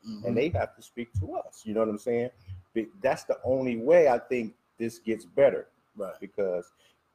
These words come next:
Speaker 2: uh, real conversations aren't happening. Everybody's,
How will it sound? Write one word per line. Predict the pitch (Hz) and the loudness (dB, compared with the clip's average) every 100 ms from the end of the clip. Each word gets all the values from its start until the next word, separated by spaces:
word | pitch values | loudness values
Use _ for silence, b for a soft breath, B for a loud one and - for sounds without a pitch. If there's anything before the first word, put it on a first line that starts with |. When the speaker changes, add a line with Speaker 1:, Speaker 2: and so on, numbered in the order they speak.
| - | -12
Speaker 2:
uh, | 95 | -4
real | 120 165 156 | 2 4 2
conversations | - 156 151 143 123 - 156 160 156 123 110 | 2 0 0 -2 -6 0 2 2 -4 -6 -2
aren't | 107 104 - | -2 -2 -4
happening. | - 143 135 - 87 85 | -6 -4 -4 -4 -8 -6
Everybody's, | 95 107 107 104 104 101 - | -6 -2 0 0 -2 -10 -14